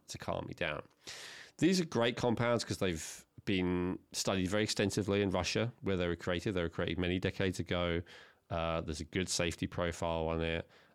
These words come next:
Um, the side effects seem to be non-existent from what I've seen and any of the literature that's been translated anyway. Um, it just seems to be a really safe, really effective compound.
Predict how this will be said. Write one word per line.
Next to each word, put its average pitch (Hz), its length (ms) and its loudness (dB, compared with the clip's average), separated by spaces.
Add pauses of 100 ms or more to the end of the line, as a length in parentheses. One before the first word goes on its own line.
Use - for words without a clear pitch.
(120)
Um, 80 520 0
the - 60 -6
side 87 320 -2
effects - 360 -4
seem 90 360 0
to - 120 -4
be 95 140 0
non-existent 92 640 0
from 90 160 0
what 90 120 2
I've 95 120 -2
seen 90 640 0 (420)
and 87 180 0
any 87 180 0
of 80 120 -4
the 82 300 0
literature 85 460 -2
that's - 160 -2
been 85 180 -2
translated 82 600 -2
anyway. 82 560 0 (480)
Um, 87 280 2
it 110 120 0
just 135 200 2
seems 123 280 2
to - 80 -8
be 98 160 2
a 95 40 0
really 95 380 2
safe, 90 400 -2
really 85 220 0
effective - 340 -6
compound. 85 460 -4